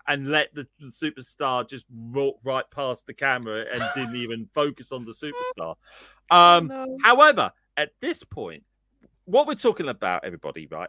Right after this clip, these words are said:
Speaker 1: We're talking, what Harry's talking about
Speaker 2: Mm.
Speaker 1: was at one point, brass knucks were utilized, William Regal style,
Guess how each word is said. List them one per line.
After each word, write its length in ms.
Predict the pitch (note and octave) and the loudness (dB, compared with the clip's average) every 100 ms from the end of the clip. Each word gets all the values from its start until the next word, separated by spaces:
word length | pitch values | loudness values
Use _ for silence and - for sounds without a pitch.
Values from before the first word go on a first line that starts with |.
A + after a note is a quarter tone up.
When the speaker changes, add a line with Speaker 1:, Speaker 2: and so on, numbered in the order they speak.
| - | -12
Speaker 1:
We're 120 | C3+ | -14
talking, 500 | C3+ - G#3 B3 - - | -12 -4 -4 -4 -10 -8
what 180 | D3 - | -10 -6
Harry's 380 | F#3+ A#3+ C#4 | -6 -6 -8
talking 320 | - E3 - G2+ | -12 -14 -14 -18
about 300 | D#2 C2+ - _ _ _ _ _ _ | -14 -14 -16 _ _ _ _ _ _
Speaker 2:
Mm. 60 | G#2 | -4
Speaker 1:
was 640 | C3 B2+ B2 A#2+ - - _ _ _ _ | -2 0 -2 -4 -10 -18 _ _ _ _
at 200 | D#3 D#3+ | -4 -2
one 280 | F3+ C#4+ C4+ | -2 -2 0
point, 380 | - F3+ B2 - | 0 0 -2 -8
brass 460 | - G3+ C4 G#3+ - | -4 0 0 -2 -10
knucks 500 | E3 G3+ F3 - - | 2 4 4 -4 -4
were 220 | C3 C4+ | 4 6
utilized, 760 | B3+ C4 B3 G#3 D#3+ C3 A2 - | 6 2 -4 -2 0 0 -2 -4
William 320 | E3 A3+ G#3 | -4 -2 -2
Regal 320 | F#3 G3+ D#3 | -4 -4 -6
style, 500 | B2+ - A2 F#2 D#2 | -10 -6 -6 -6 -8